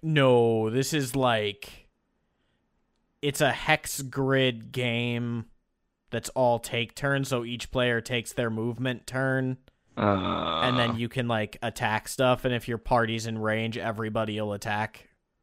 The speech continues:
Speaker 1: And it'll kinda operate like an old school Final Fantasy game, so everybody stands in a line opposite the enemies and takes their turn.
Speaker 2: Uh, everything you're saying makes it sound worse to me.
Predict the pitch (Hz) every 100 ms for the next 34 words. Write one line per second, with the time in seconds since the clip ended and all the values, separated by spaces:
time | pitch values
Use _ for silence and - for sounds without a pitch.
0 | _ _ _ _ _ _ _ - - -
1 | - _ _ 123 120 117 110 104 - _
2 | - 135 120 113 117 123 123 120 120 110
3 | 110 104 - 110 104 113 104 101 107 113
4 | 120 117 113 117 107 110 110 107 - 113
5 | 110 110 113 104 110 113 113 113 - 113
6 | - - 117 110 110 110 117 117 107 104
7 | 110 107 - 107 101 107 110 120 - _
8 | _ _ _ _ - - 127 127 107 120
9 | 120 117 110 104 - 101 104 98 101 -
10 | 110 95 98 98 - 92 95